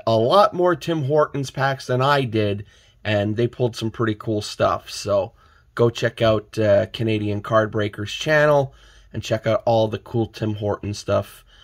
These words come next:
uh, they ripped into as of recently. All right, so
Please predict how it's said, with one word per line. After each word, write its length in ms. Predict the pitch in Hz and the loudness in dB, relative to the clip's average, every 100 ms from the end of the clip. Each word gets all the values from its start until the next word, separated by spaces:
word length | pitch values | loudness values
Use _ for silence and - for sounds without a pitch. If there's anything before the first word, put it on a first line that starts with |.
| _ _ - | _ _ -10
uh, 180 | 107 98 | -6 -4
they 200 | 101 101 | -2 -2
ripped 320 | 101 101 - | -2 -4 -2
into 540 | 104 101 - 101 101 - _ _ - | -4 -4 -6 -6 -6 -10 _ _ -4
as 180 | 101 101 | -4 -4
of 140 | 104 | 0
recently. 540 | 180 180 139 90 - _ _ _ _ - - - _ _ _ | 0 0 -4 -6 -10 _ _ _ _ -8 -8 -20 _ _ _
All 140 | 247 247 | 4 8
right, 400 | 269 151 - - _ _ _ | 8 4 -4 -18 _ _ _
so 340 | 208 185 - | 4 4 2